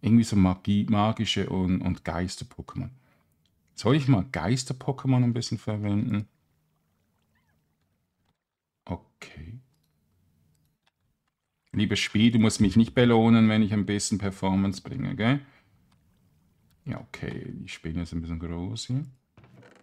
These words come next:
Ich kann auch die Scale wieder ein bisschen runterstellen. <laughs> Ich glaube, Pokémon sind manchmal ein bisschen zu groß. Ja.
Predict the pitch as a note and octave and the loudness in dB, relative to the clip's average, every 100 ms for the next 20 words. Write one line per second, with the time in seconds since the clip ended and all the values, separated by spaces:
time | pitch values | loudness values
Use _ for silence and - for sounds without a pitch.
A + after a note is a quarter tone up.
0 | _ _ _ _ _ _ _ _ _ _ | _ _ _ _ _ _ _ _ _ _
1 | _ _ - - A#2 B2+ A#2+ A#2 G#2+ - | _ _ -12 -2 4 6 6 4 0 0
2 | G#2+ G2+ G2 G2 F#2+ G2 - - - G2 | 2 2 2 2 2 0 -4 -6 0 2
3 | G2+ F#2+ F2+ E2 E2 - E2 E2+ - - | 4 2 0 -4 -6 -8 -8 -8 -10 -14
4 | - - D#3 B2+ C#3 - G#2+ G#2+ G2 - | -6 2 2 4 0 0 0 0 -4 -8
5 | G2 - F#2 F#2 F#2+ F#2 F#2 F#2 F#2+ F#2+ | -8 -2 -2 2 0 0 -2 -6 -8 -12
6 | F#2+ F#2+ - F#2+ F2+ - - - - - | -12 -12 -10 -8 -8 -10 -16 -20 -20 -20
7 | _ _ _ _ _ _ _ _ _ _ | _ _ _ _ _ _ _ _ _ _
8 | _ _ _ _ _ _ _ _ - - | _ _ _ _ _ _ _ _ -20 -20
9 | _ - F#2 F2 E2+ | _ -8 -4 -4 -8